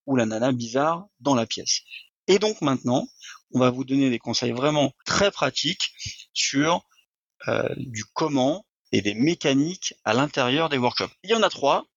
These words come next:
donc rassurez-vous, on va pas vous faire un troisième épisode. Et je vais commencer par la première, et c'est standardiser et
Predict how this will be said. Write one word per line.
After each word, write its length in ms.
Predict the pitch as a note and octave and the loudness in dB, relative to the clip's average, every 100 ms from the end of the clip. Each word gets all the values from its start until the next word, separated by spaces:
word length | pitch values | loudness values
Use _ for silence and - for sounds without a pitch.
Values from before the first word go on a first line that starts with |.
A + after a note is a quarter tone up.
| _ | _
donc 220 | - A2+ - | -2 -2 0
rassurez-vous, 800 | B2+ B2+ - B2 A#2 A#2+ B2+ C3+ - | 0 0 0 0 0 0 0 -2 -2
on 80 | A2 | -2
va 100 | G#2 | 0
pas 160 | A#2 | 0
vous 140 | A2+ A#2 | 0 -2
faire 260 | - A#2+ | 0 0
un 80 | G#2 | 0
troisième 460 | - C3 A#2+ B2 A#2 | -2 -2 2 2 2
épisode. 560 | G#2+ A2 A2+ E3+ C#3 - | 0 -4 0 2 0 -2
Et 60 | A#2 | 0
je 100 | B2 | 0
vais 80 | |
commencer 500 | B2 D#3 D3 - D3+ D3+ | 0 2 4 4 0 0
par 160 | A#2+ | 0
la 120 | G#2+ | 2
première, 640 | - A#2 A2+ B2+ E3 F#3+ B2 - | 0 -2 0 2 2 0 -2 -6
et 60 | A2+ | -6
c'est 460 | - D3 E3+ F#3+ _ _ _ _ _ _ _ _ | -2 0 0 0 _ _ _ _ _ _ _ _
standardiser 1120 | - - - G3+ F#3 E3+ C#3+ C3 A#2 B2+ G3 - _ _ _ _ | -8 -4 2 2 2 0 -2 -2 2 2 2 -6 _ _ _ _
et 120 | - | -10